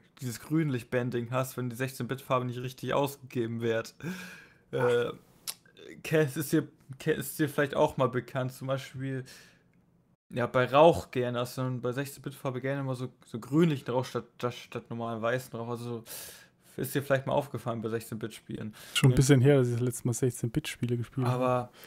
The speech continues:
Speaker 1: zum Beispiel bei Need for Speed drei ist das bekannt, äh, bei Direct drei D hat man gerne mal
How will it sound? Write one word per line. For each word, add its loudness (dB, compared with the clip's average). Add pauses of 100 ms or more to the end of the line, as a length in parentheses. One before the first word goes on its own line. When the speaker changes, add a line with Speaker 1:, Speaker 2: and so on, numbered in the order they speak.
(100)
Speaker 1:
zum -4
Beispiel 2
bei 2
Need -4
for 0
Speed -6
drei 6
ist -4
das -8
bekannt, -6
äh, -2 (400)
bei -4
Direct -8
drei -6
D -4
hat -6
man -8
gerne -2
mal -2